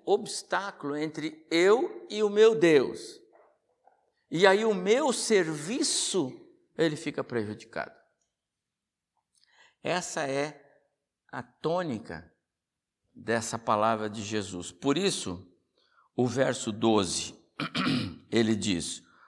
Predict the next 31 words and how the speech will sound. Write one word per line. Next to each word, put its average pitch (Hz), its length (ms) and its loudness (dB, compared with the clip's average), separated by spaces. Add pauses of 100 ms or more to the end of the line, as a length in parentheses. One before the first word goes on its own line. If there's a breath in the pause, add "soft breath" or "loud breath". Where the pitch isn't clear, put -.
(140 soft breath)
"O 135 140 4
meu 120 300 6
mandamento 101 760 2
é 104 120 4
este, 104 640 4 (220)
que 92 100 -8
vos 92 200 -6
ameis 92 400 -2
uns 92 200 -4
aos 85 240 -2
outros, 98 340 -2
assim 98 140 -6
como 90 280 -6
eu 90 120 -2
vos 95 180 -10
amei." 110 480 0 (360 loud breath)
E 135 160 6
ele 175 180 4
termina 214 880 6
o 131 120 2
parágrafo 131 600 4
dizendo: 160 460 2 (120)
"Isto 220 420 2
vos 247 200 2
mando, 185 460 8 (880)
que 160 120 2
vos 135 200 4
ameis 107 420 4
uns 127 160 -2
aos 139 220 0
outros." - 360 -12